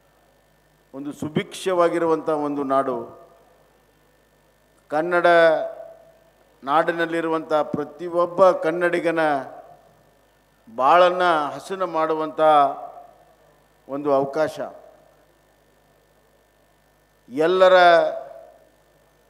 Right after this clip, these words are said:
ಶ್ರೇಯೋಭಿವೃದ್ಧಿಗೆ ಕೆಲಸ ಮಾಡುವಂಥ ಒಂದು ಪಣ, ಈ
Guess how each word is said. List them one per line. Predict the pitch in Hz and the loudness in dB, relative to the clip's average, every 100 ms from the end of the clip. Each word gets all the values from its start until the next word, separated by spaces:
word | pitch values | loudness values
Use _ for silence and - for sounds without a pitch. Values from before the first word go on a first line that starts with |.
| _ _ - | _ _ -4
ಶ್ರೇಯೋಭಿವೃದ್ಧಿಗೆ | 160 180 190 185 175 170 165 180 175 151 147 - - - _ _ _ _ _ _ _ _ _ _ _ _ _ _ | 0 4 4 2 -4 -2 0 4 6 4 0 -12 -18 -20 _ _ _ _ _ _ _ _ _ _ _ _ _ _
ಕೆಲಸ | 151 175 180 185 | -6 -4 0 0
ಮಾಡುವಂಥ | 165 170 170 165 160 165 170 156 139 - - - - _ _ _ _ _ _ _ _ | 4 2 2 0 2 6 6 6 2 -4 -14 -18 -20 _ _ _ _ _ _ _ _
ಒಂದು | 131 139 139 | -12 -10 -8
ಪಣ, | 131 143 143 117 - - _ _ _ _ _ _ _ _ _ _ _ _ _ _ _ _ _ _ _ _ _ _ _ _ _ _ _ _ | -6 -4 -6 -8 -18 -20 _ _ _ _ _ _ _ _ _ _ _ _ _ _ _ _ _ _ _ _ _ _ _ _ _ _ _ _
ಈ | 156 | -4